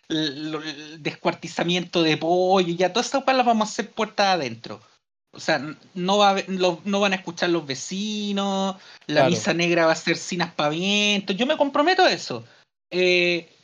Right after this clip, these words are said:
Speaker 1: pero la wea va a ser satánica, pues, weón, o sea, vamos a degollar, eh, animales, weón, vamos a beber su sangre, eh, <laughs> o sea,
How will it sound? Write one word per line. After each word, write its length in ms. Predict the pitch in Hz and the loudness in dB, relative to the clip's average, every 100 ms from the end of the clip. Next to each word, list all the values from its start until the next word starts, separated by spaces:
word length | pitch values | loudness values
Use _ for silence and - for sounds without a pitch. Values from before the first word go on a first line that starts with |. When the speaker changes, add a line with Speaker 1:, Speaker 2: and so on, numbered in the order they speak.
| _ _ - | _ _ 0
Speaker 1:
pero 340 | 196 202 196 | 2 4 2
la 140 | 196 190 | 2 4
wea 200 | 262 311 | 2 2
va 80 | |
a 40 | 311 | 0
ser 180 | - - | -2 -2
satánica, 640 | - 415 508 480 381 285 | -2 0 0 0 0 0
pues, 140 | 262 214 | 0 -2
weón, 300 | 220 214 208 | 0 0 -2
o 60 | |
sea, 500 | 202 254 247 247 226 | -4 2 4 4 4
vamos 380 | 208 226 226 226 | 2 0 0 0
a 140 | 214 202 | 0 0
degollar, 580 | 190 170 151 160 180 | 0 -2 0 2 2
eh, 160 | 196 196 | 2 0
animales, 800 | 196 190 196 202 196 190 185 185 | -2 -2 0 0 0 0 -2 -4
weón, 460 | 180 185 185 185 185 | -2 0 2 0 -2
vamos 240 | 170 175 | -4 -2
a 40 | 170 | -2
beber 160 | 151 151 | -4 -8
su 180 | - 190 | -8 -10
sangre, 1000 | - 165 190 196 190 180 185 180 180 180 - - _ _ _ _ 151 | -2 0 0 0 -2 -4 -2 -2 -4 -8 -20 -20 _ _ _ _ -12
eh, 680 | 156 156 151 151 147 143 - | -8 -6 -4 -4 -4 -4 -4
<laughs> 520 | 175 - - - - | -4 -8 -12 -18 -10
o 60 | |
sea, 320 | - 208 202 | -8 -2 -2